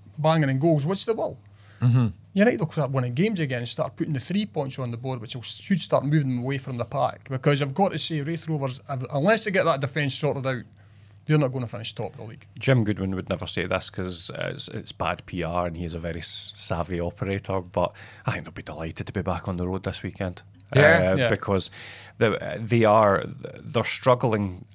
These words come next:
Speaker 3: at Tannadice to break down what has become quite a familiar challenge, and, uh, this shouldn't sound like a criticism or in any way patronising to Dunfermline, but they've,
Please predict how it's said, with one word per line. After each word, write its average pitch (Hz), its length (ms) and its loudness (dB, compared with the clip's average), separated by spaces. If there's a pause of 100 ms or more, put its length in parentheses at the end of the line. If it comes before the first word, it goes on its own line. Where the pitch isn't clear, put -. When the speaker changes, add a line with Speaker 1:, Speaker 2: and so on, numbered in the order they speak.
Speaker 3:
at 90 240 -2 (380)
Tannadice 85 640 -4
to - 80 -8
break - 420 -6
down 87 280 0
what 87 140 -4
has 90 100 -6
become 82 360 -6
quite - 220 -8
a - 40 -10
familiar 80 460 -8
challenge, 82 500 -6
and, 82 200 -2 (600)
uh, - 140 -4
this 95 160 -4
shouldn't - 360 -4
sound 90 260 -2
like - 80 -12
a 90 120 -8
criticism 90 580 -2
or 85 160 -2
in 85 80 -4
any 90 140 -2
way 87 120 -4
patronising 87 680 -4
to 87 100 -10
Dunfermline, 85 480 -4
but - 140 -6
they've, 90 180 -12